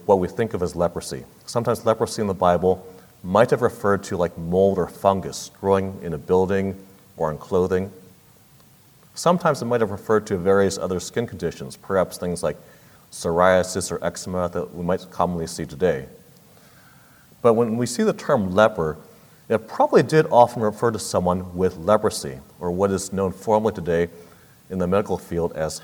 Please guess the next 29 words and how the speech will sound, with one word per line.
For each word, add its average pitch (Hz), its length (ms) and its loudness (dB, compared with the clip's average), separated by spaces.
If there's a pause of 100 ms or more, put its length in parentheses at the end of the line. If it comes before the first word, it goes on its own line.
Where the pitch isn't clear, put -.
Hansen's 107 400 -4
disease. - 560 -12 (1800)
Now, 104 140 4
I've 135 140 2
been 170 120 2
working 170 260 6
in 156 40 4
the 127 80 2
medical 135 320 4
field 123 320 2
for 104 320 6
around 95 300 4
fifteen 107 400 0
years, 92 340 2
and, 98 300 -2 (160)
um, 95 320 2
I 113 100 8
have, 139 240 8 (180)
I've 110 160 0
actually 127 280 2
never 120 260 2
seen 123 180 -4
a 101 60 0
case 92 300 -4
of 82 80 -10
leprosy 90 400 -4
yet 85 180 -2
in 76 80 -12
person. 78 460 -8